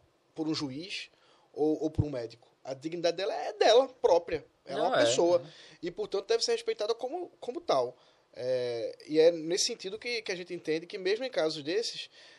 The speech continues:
Speaker 1: é, não deveria haver aborto. Agora, existem outras formas de resolver a situação? Existem. A adoção, é, você colocar, até por orfanato, por pior que muitas vezes sejam, é, é melhor do que a morte.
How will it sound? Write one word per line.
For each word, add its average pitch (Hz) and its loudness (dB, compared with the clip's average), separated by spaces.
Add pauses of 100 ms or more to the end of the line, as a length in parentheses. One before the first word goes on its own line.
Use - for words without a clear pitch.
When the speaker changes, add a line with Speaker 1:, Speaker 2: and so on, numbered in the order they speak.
(140)
Speaker 1:
é, 147 0
não 180 0
deveria 208 4
haver 220 -4 (100)
aborto. 190 -4
Agora, 180 2 (320)
existem 180 -8
outras 180 -6
formas 175 -2
de 147 -8
resolver 135 -8
a 127 -12
situação? 139 -6 (440)
Existem. 123 -14 (760)
A 123 -8
adoção, 151 -4 (600)
é, 120 -12
você 120 -8
colocar, 120 -8 (120)
até - -12
por - -6
orfanato, 233 -2 (100)
por 139 -20
pior 160 0
que 139 -10
muitas 127 -14
vezes 127 -10
sejam, 185 2 (480)
é, 135 -4 (960)
é 143 -4
melhor 147 2
do 135 -14
que 190 -4
a 214 -2
morte. - -6